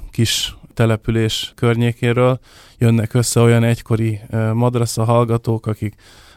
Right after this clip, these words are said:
Pakisztánban folytattak vallási tanulmányokat a szovjetek elleni háború idején,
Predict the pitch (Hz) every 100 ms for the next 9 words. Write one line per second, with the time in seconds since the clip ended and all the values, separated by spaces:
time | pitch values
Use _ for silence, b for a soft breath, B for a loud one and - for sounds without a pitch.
0 | B 113 - 110 - 110 113 107 110 110
1 | 104 - 101 107 110 107 98 107 - 117
2 | 117 110 107 107 107 107 - 104 104 101
3 | - 110 107 104 101 104 104 101 107 104
4 | 107 110 120 120 113 113